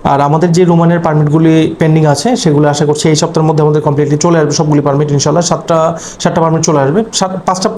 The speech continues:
এই সপ্তাহে চলে আসবে, বাকি দুইটা হচ্ছে সামনের মাসে আসবে। তো বাংলাদেশ থেকে আমরা নিচ্ছি হচ্ছে সাড়ে দশ করে, প্রথমে এক, পারমিটের পর দুই, বাকিটা ভিসার পরে। আর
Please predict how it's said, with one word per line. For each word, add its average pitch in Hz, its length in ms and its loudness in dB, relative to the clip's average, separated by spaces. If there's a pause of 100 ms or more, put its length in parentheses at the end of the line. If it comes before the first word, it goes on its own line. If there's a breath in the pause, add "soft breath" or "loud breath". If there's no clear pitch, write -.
(160)
এই 185 160 4
সপ্তাহে 185 300 -2
চলে 160 120 2
আসবে, 170 160 2
বাকি 165 280 0
দুইটা 156 240 2
হচ্ছে 156 220 -2
সামনের 147 220 0
মাসে 151 200 0
আসবে। 147 200 0 (1080 loud breath)
তো 170 120 2
বাংলাদেশ 170 400 0
থেকে 233 200 0
আমরা 214 200 2
নিচ্ছি 208 320 2
হচ্ছে 220 480 0
সাড়ে 170 280 0
দশ 151 180 0
করে, 165 220 0
প্রথমে 175 480 0
এক, 214 280 0
পারমিটের 156 380 0
পর 170 160 0
দুই, 214 180 2
বাকিটা 156 260 2
ভিসার 143 340 0
পরে। 160 220 0
আর 170 100 2